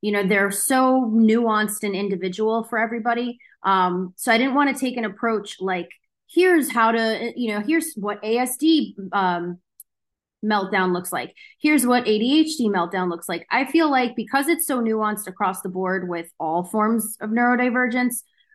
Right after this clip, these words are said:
I'm just gonna go over the relatability aspect of it, and then we'll go from there one-on-one.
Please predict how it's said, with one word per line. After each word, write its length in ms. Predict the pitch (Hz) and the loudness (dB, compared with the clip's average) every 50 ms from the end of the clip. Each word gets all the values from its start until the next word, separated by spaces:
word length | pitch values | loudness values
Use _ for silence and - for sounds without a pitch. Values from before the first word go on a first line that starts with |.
| _ | _
I'm 140 | - 269 302 | 0 0 2
just 180 | 302 370 370 - | 2 2 2 4
gonna 160 | 381 370 330 | 2 4 4
go 160 | 302 339 330 | 4 4 4
over 160 | 320 269 311 | 4 2 0
the 80 | 254 302 | -2 -2
relatability 680 | 277 269 269 262 262 254 214 220 220 220 220 214 208 190 | -2 -2 -2 -2 -4 -2 -2 -2 -2 -2 -2 -2 -2 -2
aspect 480 | 175 175 180 - - 175 185 180 - | -2 -2 -2 -6 -8 -8 -10 -6 -4
of 160 | 185 175 165 | -6 -4 -2
it, 180 | 180 180 180 - | -2 -4 -4 -4
and 180 | - 190 185 185 | -4 -2 0 0
then 380 | 180 180 180 185 185 185 185 - _ _ _ _ _ _ _ - | 2 2 2 0 0 -2 -6 -10 _ _ _ _ _ _ _ -10
we'll 140 | 190 190 | -10 -8
go 300 | 185 196 190 185 185 185 - | -4 -2 -2 -4 -4 -6 -6
from 160 | 196 202 196 | -4 -2 0
there 180 | 196 190 190 196 | 0 0 0 0
one-on-one. 560 | 202 196 202 208 226 262 320 277 196 - | 0 0 0 0 2 2 2 2 0 -2